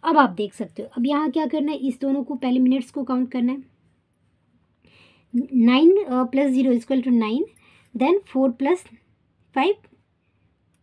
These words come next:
नाइन। तो आपका आ गया नाइंटी नाइन मिनट्स। तो अब आपको क्या करना है, नाइंटी मिनट्स, वन hour is equal to क्या होता है, सिक्सटी मिनट्स।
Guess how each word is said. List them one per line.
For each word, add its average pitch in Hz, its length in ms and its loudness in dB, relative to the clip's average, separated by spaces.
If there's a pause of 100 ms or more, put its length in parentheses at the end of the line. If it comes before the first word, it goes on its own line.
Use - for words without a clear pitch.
नाइन। 226 360 0 (1400)
तो 311 60 -2
आपका 277 360 0
आ 285 100 4
गया 294 140 0
नाइंटी 247 480 2
नाइन 262 300 2 (340)
मिनट्स। 202 400 -6 (1120)
तो 359 60 0
अब 349 260 -2
आपको 320 240 -4
क्या 320 180 -2
करना 302 280 -4
है, 311 180 -6
नाइंटी 269 320 -2
मिनट्स, 285 380 -6
वन 262 340 4
hour 330 300 0
is - 120 -10
equal 302 220 -4
to 262 100 -6
क्या 294 100 -4
होता 269 220 -4
है, 349 80 -4
सिक्सटी - 500 -6
मिनट्स। 294 420 -2